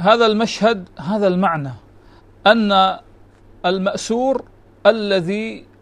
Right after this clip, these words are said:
يأسره هواه أو ماله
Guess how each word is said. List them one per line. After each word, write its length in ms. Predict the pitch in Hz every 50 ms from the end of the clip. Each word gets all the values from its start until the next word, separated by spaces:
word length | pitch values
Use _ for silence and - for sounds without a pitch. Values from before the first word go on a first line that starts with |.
| - -
يأسره 1000 | 175 180 - 202 - - 208 214 208 196 185 170 160 180 180 180 180 175 180 - - _ - - - - -
هواه 720 | 147 165 160 165 175 180 175 165 147 160 160 160 156 151 - - - - - - - _ _ - - -
أو 300 | 165 165 160 160 156 151
ماله 840 | 151 156 160 170 175 180 175 175 170 160 147 156 160 156 156 160 -